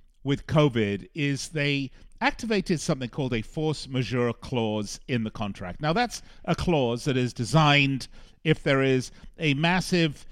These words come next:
event that is outside of anyone's control, really a force of nature, uh, but it, it's increased to include, you know, wars and fires and famines and, um, uh, all of this sort of stuff. Uh,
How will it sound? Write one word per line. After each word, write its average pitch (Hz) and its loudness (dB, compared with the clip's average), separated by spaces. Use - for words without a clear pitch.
event 135 2
that 131 0
is 135 2
outside 156 2
of 135 2
anyone's 131 0
control, 120 -2
really 151 2
a 131 0
force 151 -2
of 113 -4
nature, 127 0
uh, 120 -2
but 185 2
it, 269 -4
it's - -6
increased 170 -4
to 151 -2
include, 143 -2
you 143 -6
know, 151 0
wars 131 -2
and 127 -6
fires 131 0
and 123 -8
famines 127 -4
and, 107 -4
um, 113 2
uh, 120 -10
all 214 4
of 156 4
this 139 0
sort 117 -6
of 107 -10
stuff. - -12
Uh, - -14